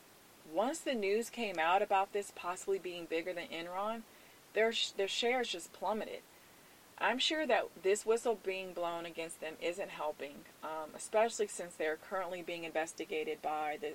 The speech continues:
the S E C and the D O J over potential accounting issues related to their insurance and power divisions. I don't know if you guys remember that, but, um, this was reported last year, right, that, that when this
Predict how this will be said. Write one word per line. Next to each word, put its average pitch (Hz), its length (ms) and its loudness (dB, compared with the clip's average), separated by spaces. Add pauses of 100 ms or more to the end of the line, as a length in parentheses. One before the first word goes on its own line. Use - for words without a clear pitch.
(260)
the 165 140 -2
S 175 200 0
E 170 80 -10
C 156 440 -4
and 156 100 -6
the 151 40 -10
D 156 220 -4
O 147 80 0
J 147 380 0
over 147 160 -6
potential 160 440 -10
accounting 160 400 -10
issues 151 280 -8
related 147 320 -4
to 151 160 -6
their 147 180 -4
insurance 147 480 -8
and 143 100 -18
power 143 300 0
divisions. - 640 -10 (960)
I 185 60 2
don't 190 120 6
know 190 60 6
if 190 120 2
you 180 80 -4
guys 165 220 6
remember 160 260 -4
that, 151 260 -2
but, 139 340 2
um, 151 220 -4 (380)
this 165 180 -6
was 156 200 -6
reported 156 480 -2
last 147 460 -2
year, 123 280 -8 (100)
right, 147 220 -6 (160)
that, 139 160 -2 (100)
that 131 220 -6 (180)
when 151 140 -10
this 147 180 -12